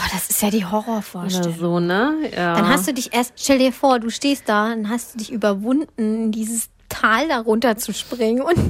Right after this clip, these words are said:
Speaker 2: Und dann ist
Speaker 1: und,
Speaker 2: dein Kopf
Speaker 1: und dann macht's Dong.
Speaker 2: Na, das kriegst du ja wenigstens dann nicht mehr mit, aber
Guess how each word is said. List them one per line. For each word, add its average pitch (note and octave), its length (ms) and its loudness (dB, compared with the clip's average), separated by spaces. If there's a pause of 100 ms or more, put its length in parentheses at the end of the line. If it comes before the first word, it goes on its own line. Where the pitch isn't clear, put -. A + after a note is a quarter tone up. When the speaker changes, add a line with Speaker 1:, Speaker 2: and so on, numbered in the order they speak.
(580)
Speaker 2:
Und G3 160 -4
dann F3 220 0
ist - 220 -8 (100)
Speaker 1:
und, - 160 -8
Speaker 2:
dein G3+ 160 2
Kopf A#3 220 2
Speaker 1:
und C4 160 -6
dann D#4 180 4
macht's E4+ 300 0 (140)
Dong. G3+ 520 0 (1000)
Speaker 2:
Na, D#3+ 240 -14
das F3+ 120 -14
kriegst - 260 -14
du F3+ 40 -4
ja D#3+ 80 -4
wenigstens E3+ 360 -4
dann E3+ 120 -2
nicht F3 160 -6
mehr D#3+ 100 -2
mit, E3+ 200 -4
aber E3 240 -2